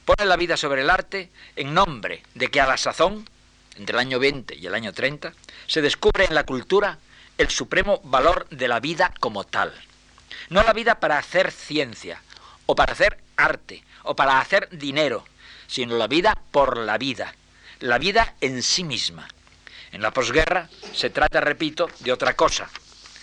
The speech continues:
del cántico del yo concreto. Nótese cómo la coincidencia formal de dos momentos históricos en una determinada característica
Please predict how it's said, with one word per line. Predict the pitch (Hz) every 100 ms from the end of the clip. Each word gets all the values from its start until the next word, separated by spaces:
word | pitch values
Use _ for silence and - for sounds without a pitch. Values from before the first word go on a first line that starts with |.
| - - - -
del | 123 123
cántico | - 160 160 175 165
del | 120 107
yo | 98 131
concreto. | - 120 104 101 85 - - - - - - - - -
Nótese | 156 - 185 - 175 156 - -
cómo | - 151 180
la | 175
coincidencia | 170 160 147 147 160 139 139
formal | 143 120 143 135 117
de | 123
dos | 139 139
momentos | 131 139 127 110
históricos | 104 - 127 120 123 -
en | 123
una | 143 143
determinada | 127 - 107 113 139 -
característica | 107 113 131 - 156 135 - 95 110